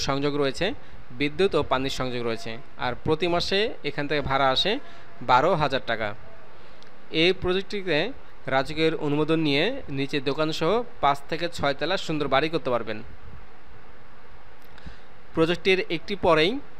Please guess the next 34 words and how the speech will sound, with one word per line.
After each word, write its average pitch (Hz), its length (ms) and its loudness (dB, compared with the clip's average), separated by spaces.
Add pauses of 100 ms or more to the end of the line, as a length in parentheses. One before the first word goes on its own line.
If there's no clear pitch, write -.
(200)
তুরাগ 160 300 6
নদীর 160 300 0
অসাধারণ 160 520 4 (320)
দৃশ্য 147 280 2
আপনি 139 140 -2
পাবেন, 113 280 0 (760)
আর 131 140 4
এখানে 151 280 2 (380)
হাঁটার 139 300 4
সুন্দর 143 300 0
জায়গাও 131 320 4
রয়েছে। 117 300 -2 (680)
ঢাকায় 143 360 2
বসবাস 139 500 0
করে 151 220 2 (220)
এরকম 139 260 0 (120)
অসাধারণ, 165 580 4
আহ, - 880 -2
পরিবেশ 147 360 4 (120)
পাওয়া 139 200 8
খুব 147 220 0
কষ্টকর, 127 460 2 (320)
কিন্তু 139 180 -2
আপনি 151 140 0 (120)
ঢাকার 147 260 2
একটু 165 260 -4
পাশেই 175 400 2 (180)
এখানে 139 260 0
বাড়ি 135 240 4
করলে 165 340 0
সেই 170 240 0
পরিবেশটা 135 520 0
পেয়ে 143 260 4
যাবেন। 110 200 0